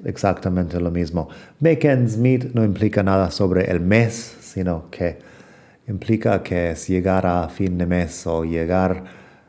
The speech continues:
básicamente de sueldo en sueldo sin, ah, tener problemas. Pero muchas veces quieres decir que sí tienes problemas, así que tienes el contexto de la frase.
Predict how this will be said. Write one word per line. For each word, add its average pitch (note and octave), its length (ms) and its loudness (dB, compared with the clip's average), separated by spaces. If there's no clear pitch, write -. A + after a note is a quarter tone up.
básicamente A2+ 640 2
de F#2 140 4
sueldo G2+ 500 4
en F2+ 140 -2
sueldo E2 680 2
sin, E2+ 760 -4
ah, D#2 420 -4
tener F2 260 -6
problemas. A#2+ 520 2
Pero F3 200 6
muchas D#3+ 280 2
veces D3+ 340 4
quieres - 760 0
decir G#2+ 360 2
que F#2 140 0
sí - 200 4
tienes G2 280 0
problemas, G2 540 2
así - 220 -6
que G#2+ 100 0
tienes G2 320 -4
el F#2 80 -2
contexto F#2+ 640 0
de F#2 160 -2
la E2+ 100 0
frase. E2 540 -2